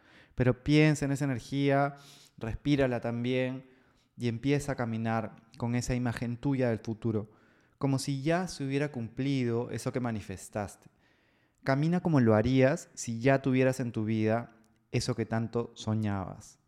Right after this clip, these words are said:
eso que tanto sueñas. Respira como lo harías en ese momento. Inhala esa energía de satisfacción, de orgullo,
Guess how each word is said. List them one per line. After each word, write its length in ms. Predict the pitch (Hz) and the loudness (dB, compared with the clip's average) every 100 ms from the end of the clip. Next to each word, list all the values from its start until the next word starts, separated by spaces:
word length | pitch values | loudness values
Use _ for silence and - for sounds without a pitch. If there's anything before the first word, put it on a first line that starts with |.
| _ | _
eso 200 | 117 127 | -10 -8
que 100 | 120 | -6
tanto 300 | 117 113 107 | -6 -8 -8
sueñas. 840 | - - 123 117 101 92 90 - _ _ _ _ _ _ _ _ - | -10 -2 2 2 0 -6 -12 -20 _ _ _ _ _ _ _ _ -8
Respira 400 | 120 - 151 151 | -4 -2 -2 -2
como 180 | 156 127 | 0 0
lo 120 | 110 | 0
harías 520 | 113 135 131 135 - _ - | 2 2 2 2 -4 _ -12
en 240 | 107 110 | -8 -4
ese 220 | 117 110 | -4 -4
momento. 500 | 113 107 110 107 101 - _ _ _ _ _ _ _ _ _ _ _ | -6 -6 -4 -6 -10 -18 _ _ _ _ _ _ _ _ _ _ _
Inhala 720 | 123 127 139 143 139 135 139 - | -8 -2 0 2 2 0 -2 -6
esa 240 | 123 135 | -8 -6
energía 640 | 131 107 - 131 135 135 | -4 -6 -6 -4 -2 -2
de 120 | 131 | -4
satisfacción, 1000 | 117 110 104 - 95 - - 135 131 123 | -8 -10 -12 -10 -10 -8 0 4 4 2
de 80 | 117 | 0
orgullo, 720 | 110 107 135 131 117 120 120 | -2 0 2 2 2 2 0